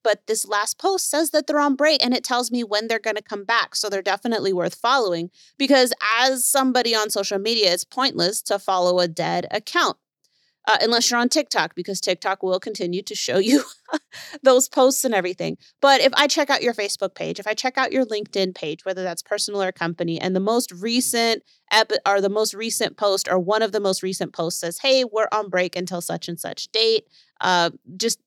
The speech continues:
tell people what to expect. We will post sporadically. We won't be posting at all. Uh, we will be emailing our list or we won't at all. Just put that information in the post so people know what it is to expect. Finally, the third tip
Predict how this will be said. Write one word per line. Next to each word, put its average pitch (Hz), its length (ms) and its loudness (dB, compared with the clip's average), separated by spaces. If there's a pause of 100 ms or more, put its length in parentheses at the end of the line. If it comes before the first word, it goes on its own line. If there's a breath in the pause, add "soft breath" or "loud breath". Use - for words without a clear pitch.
tell 262 200 0
people 262 240 -2
what 220 140 4
to 226 100 -2
expect. 196 420 -2
We 208 120 -6
will 247 240 4
post 220 280 0
sporadically. 180 560 -2
We 175 120 0
won't 196 260 0
be 202 120 -8
posting 180 480 -4
at 180 60 -4
all. 180 260 0 (260 soft breath)
Uh, 170 260 0
we 220 200 -6
will 208 160 2
be 202 200 -4
emailing 233 380 2
our 202 140 0
list 202 280 0
or 190 120 -2
we 196 120 -6
won't 196 360 -2
at 185 180 -2
all. 202 380 2 (180 soft breath)
Just 233 160 -6
put 330 200 -2
that 294 140 0
information 226 600 -4
in 214 140 -4
the 226 80 -4
post 185 300 -2
so 180 120 -4
people 190 260 -4
know 170 360 -2
what 190 180 0
it 170 100 -4
is 170 160 -4
to 160 160 -6
expect. - 400 -14 (960)
Finally, 285 800 2 (420)
the 226 200 4
third 240 840 2 (260)
tip 196 440 2